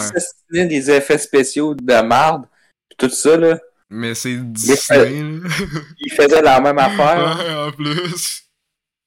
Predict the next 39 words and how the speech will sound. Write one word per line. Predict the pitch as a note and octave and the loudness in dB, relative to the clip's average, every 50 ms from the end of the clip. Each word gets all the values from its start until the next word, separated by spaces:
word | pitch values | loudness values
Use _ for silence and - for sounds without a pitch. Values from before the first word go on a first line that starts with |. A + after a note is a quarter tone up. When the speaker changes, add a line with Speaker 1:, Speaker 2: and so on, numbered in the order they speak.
| _ _ _ _ _ _ _ _ _ _ _ _ _ _ _ _ D3 C3+ B2+ _ | _ _ _ _ _ _ _ _ _ _ _ _ _ _ _ _ -20 -20 _ _
Speaker 2:
C'est, | _ - - C3 B2 A#2+ A#2+ B2 B2 B2 B2+ C3+ - - - _ _ _ _ _ _ _ _ _ _ _ _ _ _ _ _ _ | _ -16 -12 -8 -6 -6 -6 -6 -6 -6 -8 -8 -10 -12 -16 _ _ _ _ _ _ _ _ _ _ _ _ _ _ _ _ _
c'est | - - - C#3+ B2+ | -14 -12 -12 -8 -8
genre, | C3 C#3 C#3 C3 B2+ - - | -8 -8 -8 -10 -12 -14 -12
ça | D#3+ E3 D3+ | -10 -8 -8
essaie | D#3 E3 G3+ G3 | -8 -8 -8 -8
tellement | F#3 G3+ F#3 G3+ G#3 | -8 -8 -6 -6 -6
d'être | F#3 D#3 C3 A#2+ | -6 -8 -8 -8
genre | A#2+ A#2 A2 A2+ | -8 -8 -8 -8
self-aware. | - - C#3 C3+ C#3 C3+ - A#2+ A2 A2 A2 A2 A#2 B2 A#2 A2 G#2+ _ _ _ _ | -8 -8 -8 -8 -8 -8 -8 -8 -8 -6 -6 -6 -6 -6 -8 -10 -12 _ _ _ _
Mais | C#3 C#3+ | -10 -10
pas, | - - F#3+ - - | -8 -8 -10 -8 -8
je | D#3+ - | -8 -8
parle | D3+ D3 C#3+ | -8 -8 -6
pas | E3+ E3+ | -8 -8
de, | D#3 D3 C3 B2 A#2+ A#2+ A#2+ A#2 A2+ A2 | -6 -6 -6 -6 -8 -8 -8 -8 -8 -8
de, | G#2+ A2+ A2 G#2+ G#2+ G#2 G#2 | -8 -10 -8 -8 -8 -10 -10
de | G2+ G#2 G#2 | -10 -10 -12
Bye | G2 G2 A2+ A2 A2 | -10 -10 -8 -8 -8
Bye. | G2+ A#2 A#2+ C3+ C#3 | -8 -8 -8 -8 -8
Bye | A#2 A#2 A2 G#2 | -8 -8 -8 -8
Bye, | A2+ A#2+ A#2 | -8 -8 -8
je | - | -8
pense | B2+ B2 - | -10 -10 -10
que | A#2+ | -12
c'est | A2+ - A2 G#2+ | -12 -14 -14 -14
vraiment | G2 G#2+ A2 G#2+ A2+ A2 | -14 -12 -12 -10 -10 -8
dans | G#2+ G#2+ | -8 -10
la | G#2 G#2 G#2+ | -10 -10 -12
délusion | G#2 G2+ A#2 A2+ A2 A2 G#2+ G#2+ A2+ A#2 A2+ | -14 -14 -14 -12 -10 -10 -10 -10 -10 -10 -12
totale, | G#2 A2+ A2 G2+ G#2+ G#2+ A2 A#2 B2 B2 B2 | -12 -14 -16 -14 -16 -16 -16 -16 -20 -20 _
là. | B2 B2 B2 B2+ _ _ _ _ _ _ _ _ _ _ _ _ _ _ _ | _ _ _ _ _ _ _ _ _ _ _ _ _ _ _ _ _ _ _
Mais | A#2+ A#2+ | -4 0
Speaker 1:
Mais | C#3+ D#3 | 0 0
tu | - - | 4 4
sais, | A#3 C4 - - | 4 4 4 2
Speaker 2:
genre | - | -2
Speaker 1:
c'est | - - | -8 -2
pas | - F#3+ F#3+ | -2 -2 0
comme, | - A3 A#3 B3+ | 0 0 0 0